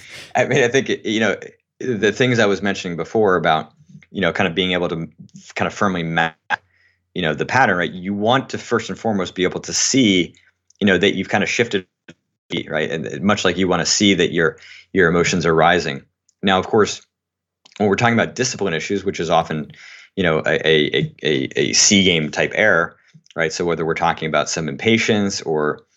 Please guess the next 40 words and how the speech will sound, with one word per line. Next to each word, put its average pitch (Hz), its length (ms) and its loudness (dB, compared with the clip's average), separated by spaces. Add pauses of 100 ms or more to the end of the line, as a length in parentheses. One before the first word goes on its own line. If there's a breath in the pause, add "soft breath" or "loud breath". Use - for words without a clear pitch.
(200)
you 87 120 -8
know, 69 280 -2 (100)
uh, 50 320 0 (440)
jumping 92 320 2
into 82 100 0
trades 87 400 2
'cause - 180 -6
you're 71 100 -8
bored, 101 540 4 (520 soft breath)
you 110 40 0
know, 98 120 4
there's 113 160 4
not 139 100 4
necessarily 110 400 0
emotion 87 560 -2
at 76 180 -4
play 90 240 0
there. 62 240 -2
I - 60 -4
think 101 320 -2 (580)
as 90 160 2
a 92 60 2
side 110 320 4
note, 85 320 -6
there's 92 160 -8
a 101 60 0
lot 98 140 4
of 92 60 -2
traders 92 360 -2
that - 140 -6
think - 580 -4
their 85 220 -4
discipline 90 440 -2
issues 78 480 -2
are 78 280 2
discipline 87 440 0
issues, 78 400 -6 (220)
but 98 100 0
in 90 60 -2
fact, - 360 2